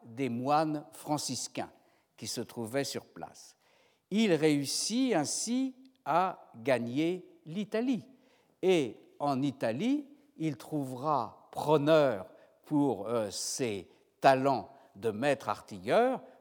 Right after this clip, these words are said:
comme cela avait été le cas auprès du sultan. Et c'est ainsi, euh, qu'il deviendra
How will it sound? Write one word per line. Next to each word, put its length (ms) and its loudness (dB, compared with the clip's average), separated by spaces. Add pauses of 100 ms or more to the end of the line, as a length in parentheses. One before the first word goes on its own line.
(100)
comme 260 2
cela 580 -2
avait 500 0
été 320 -4
le 160 -6
cas 480 2 (440)
auprès 420 0
du 140 -6
sultan. 520 -4 (380)
Et 320 2
c'est 380 0
ainsi, 480 -6 (420)
euh, 200 2
qu'il 380 -4
deviendra 880 -2